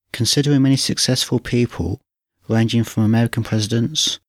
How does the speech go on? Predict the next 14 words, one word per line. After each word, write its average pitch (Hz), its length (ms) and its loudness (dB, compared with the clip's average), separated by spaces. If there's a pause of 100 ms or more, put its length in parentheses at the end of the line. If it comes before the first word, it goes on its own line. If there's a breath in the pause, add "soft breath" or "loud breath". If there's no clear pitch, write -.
(200)
Richard 110 260 -2
Branson 123 520 0
to - 180 -4
Eminem, 104 540 0 (500)
are 101 140 0
known 107 220 2
to - 140 -4
carry 110 300 0
a - 40 0
notebook, - 580 -4 (560)
perhaps - 480 -4
they're 127 180 0
onto 131 180 0
something. 90 500 -2